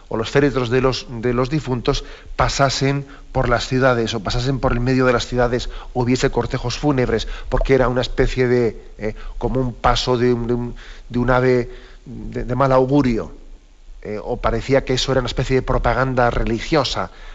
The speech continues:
pasar por ahí recordándonos que tenemos que morir,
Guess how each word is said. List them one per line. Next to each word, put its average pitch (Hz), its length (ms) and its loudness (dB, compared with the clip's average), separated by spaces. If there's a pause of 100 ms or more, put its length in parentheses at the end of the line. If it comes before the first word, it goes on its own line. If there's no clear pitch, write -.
(120)
pasar 135 380 0
por 127 140 0
ahí 131 100 4
recordándonos 127 800 2
que - 120 0
tenemos 127 400 0
que 127 100 -2
morir, 127 360 2